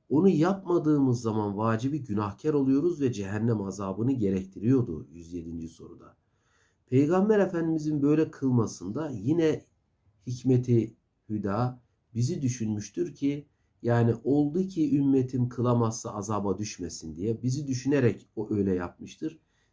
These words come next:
Biz de Resulullah'ı severek ve onu düşünerek onun sünnetlerini biz devamlı kılacağız. Yani biz ikindinin sünnetini bir kılıp bir kılmamazlık yapmayacağız. Biz devamlı kılacağız.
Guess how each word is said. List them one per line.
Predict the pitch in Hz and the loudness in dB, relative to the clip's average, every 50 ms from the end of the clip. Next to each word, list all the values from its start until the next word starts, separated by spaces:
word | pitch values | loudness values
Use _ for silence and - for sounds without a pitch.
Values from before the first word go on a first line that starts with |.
| _ _ 127 | _ _ -2
Biz | 131 202 220 196 165 156 | 2 2 4 4 4 4
de | 151 135 | 4 4
Resulullah'ı | 135 127 123 - 131 123 120 117 117 117 110 107 113 107 | 4 2 0 0 0 0 0 2 2 0 0 0 -2 -6
severek | - - - 101 104 110 101 101 95 95 - - | -8 -6 -4 -2 0 0 0 0 -2 -4 -8 -8
ve | 98 101 | -8 -6
onu | - 95 98 104 101 92 | -4 -4 -2 -2 -4 -4
düşünerek | 92 95 - - 101 104 92 95 117 135 131 - _ _ _ _ _ _ _ - | -6 -10 -10 -6 -4 -4 -2 -2 -2 -2 -4 -8 _ _ _ _ _ _ _ -6
onun | - 131 139 143 131 | -2 0 2 2 2
sünnetlerini | 127 - - 110 104 101 95 92 - - 92 92 95 104 131 139 120 | 0 -2 -6 -4 -2 -2 -2 -4 -4 -6 -6 -4 -2 -2 -2 -2 -2
biz | 110 110 107 - - - | -4 -6 -6 -8 -10 -8
devamlı | 85 85 92 90 87 92 104 110 | -6 -4 -4 -4 -2 -2 -2 -4
kılacağız. | 110 - 85 80 80 - 78 73 71 - - _ _ _ _ _ _ - | -4 -6 -12 -14 -14 -12 -14 -14 -14 -16 -18 _ _ _ _ _ _ -6
Yani | 101 104 101 98 98 92 | -4 -2 -2 -2 0 0
biz | 107 110 107 - - - | 0 -2 -2 -4 -10 -20
ikindinin | - - - - 107 101 101 104 110 107 | -20 -12 -6 -4 -2 0 0 0 0 0
sünnetini | 101 - - 98 101 98 95 95 104 98 90 92 | -2 -4 -6 -4 -4 -4 -4 -4 -4 -6 -6 -6
bir | 101 98 | -8 -10
kılıp | - - 104 101 110 110 - - | -8 -6 -4 -2 -2 -4 -4 -8
bir | 98 95 | -18 -16
kılmamazlık | - 98 95 98 95 92 92 92 90 90 95 95 95 - | -12 -8 -6 -4 -4 -4 -4 -6 -8 -8 -10 -14 -12 -10
yapmayacağız. | 95 104 113 - - 90 - - 80 76 - - | -8 -8 -8 -10 -12 -16 -14 -14 -16 -16 -14 -12
Biz | 95 92 - - - | -12 -12 -12 -12 -12
devamlı | 87 87 92 90 87 95 113 127 | -12 -10 -8 -8 -2 0 0 0
kılacağız. | 123 - 110 90 - - 76 73 - - - | 0 -2 -6 -6 -6 -8 -12 -16 -20 -20 -20